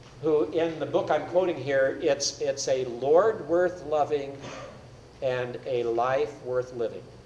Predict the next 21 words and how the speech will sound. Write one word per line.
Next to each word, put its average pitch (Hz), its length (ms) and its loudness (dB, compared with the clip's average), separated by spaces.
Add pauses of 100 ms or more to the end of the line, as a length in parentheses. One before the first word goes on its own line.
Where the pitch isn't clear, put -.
(800)
And 127 100 -6
a 117 60 -4
life 127 360 2
worth 180 200 -4
living 160 340 2
is 117 180 -8
his 127 120 -6
title 139 380 -2
for 127 160 -8
Ecclesiastes. 127 1040 -6 (880)
He 151 140 -2
says, 185 340 4
"The 147 120 -4
book 170 280 0
of 220 80 -8
Ecclesiastes 151 1120 -4
leaves 156 500 -6
us 147 260 -2 (200)
hungry 113 640 -6 (580)
to 120 180 -10 (120)
know 127 520 4